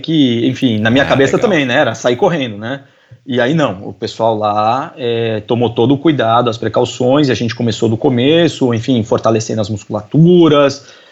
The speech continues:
Speaker 1: enfim, um trabalho todo bem feito
Speaker 2: Claro,
Speaker 1: pela,
Speaker 2: é,
Speaker 1: pela,
Speaker 2: legal.
Speaker 1: pela Run and Fun, pelo Mário Sérgio e seus professores, pra que eu pudesse, é, é,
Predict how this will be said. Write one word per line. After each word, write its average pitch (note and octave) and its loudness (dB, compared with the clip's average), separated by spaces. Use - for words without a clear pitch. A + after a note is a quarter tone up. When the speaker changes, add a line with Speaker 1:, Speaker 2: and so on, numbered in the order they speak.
Speaker 1:
enfim, E3 2
um A3+ 4
trabalho D3+ 2
todo F3+ 0
bem F3 -2
feito C3+ -4
Speaker 2:
Claro, G2+ 0
Speaker 1:
pela, A#2+ 2
Speaker 2:
é, A#2 0
Speaker 1:
pela, A#2+ 2
Speaker 2:
legal. A2 0
Speaker 1:
pela A#2 2
Run A#2 2
and G#2 -6
Fun, C#3+ 0
pelo A#2+ -2
Mário A#2 -2
Sérgio A#2+ 2
e G#2 -4
seus A2+ -8
professores, B2+ -4
pra - -2
que - -6
eu B2 4
pudesse, C#3 2
é, G#2+ -6
é, G2+ -6